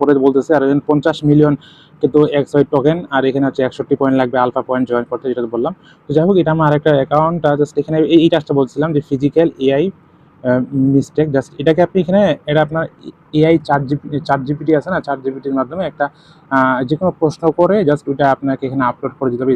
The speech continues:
স্ক্রিনশট, ঠিক আছে? তো আপনি যে কোনো বিষয়ে প্রশ্ন করতে পারেন। just এখানে আপনাকে প্রথমে এখানে ওয়ালেটটা কানেক্ট করতে হবে। আমি দেখাই দিচ্ছি, আপনারা দেখলে বুঝতে পারবেন,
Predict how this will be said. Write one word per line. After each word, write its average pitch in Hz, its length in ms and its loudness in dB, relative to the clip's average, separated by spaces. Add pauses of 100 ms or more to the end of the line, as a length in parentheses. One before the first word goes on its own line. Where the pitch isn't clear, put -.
স্ক্রিনশট, 113 400 -10
ঠিক 185 120 -2
আছে? - 120 -6 (300)
তো - 100 -20
আপনি 190 100 0 (120)
যে 202 80 6 (100)
কোনো 208 200 2
বিষয়ে 170 220 0
প্রশ্ন 160 180 -2 (100)
করতে 151 180 -2
পারেন। 151 180 -2
just 143 160 -2
এখানে 139 140 0
আপনাকে 135 240 -10
প্রথমে 135 180 -8
এখানে 131 160 0
ওয়ালেটটা 127 300 -2
কানেক্ট 131 220 -2
করতে 135 120 -8
হবে। 160 100 0
আমি 156 120 -2
দেখাই 160 200 0
দিচ্ছি, 165 220 0
আপনারা 156 180 2 (140)
দেখলে 156 300 0 (120)
বুঝতে 135 320 -4
পারবেন, 135 240 0